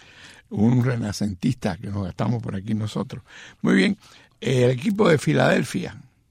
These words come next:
cambió a Marlon Byrd para los Rojos de Cincinnati, que estaban buscando un jardinero izquierdo y,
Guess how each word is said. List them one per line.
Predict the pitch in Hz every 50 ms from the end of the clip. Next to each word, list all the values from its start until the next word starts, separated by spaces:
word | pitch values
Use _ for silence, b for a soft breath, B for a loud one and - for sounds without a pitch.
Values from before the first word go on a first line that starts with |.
| _ _
cambió | - - 180 101 98 107 135 147 147 151 - -
a | - 120
Marlon | 113 113 120 127 139 143 139 123 120 120
Byrd | 120 117 - - - - - - - _ _ _ _ _ _ _ _ _ _ - - _ _ - -
para | - 101 98
los | 101 104
Rojos | 107 - - - - - 113
de | 131 127
Cincinnati, | 107 92 107 107 104 104 104 - - - - _ _ _ _ _ _ _ - - _ _ _ - B B B B B B B B B B B B B B -
que | -
estaban | 98 113 113 135 147
buscando | 147 135 - - 147 147 151 - 147 147 170
un | 190 175 127 120
jardinero | 123 135 113 123 123 123 131 139 143 139
izquierdo | - - 147 147 139 143 - 285 349 - b b b b b b b b b b b b b _ _
y, | - - 117 120 127 127 117 220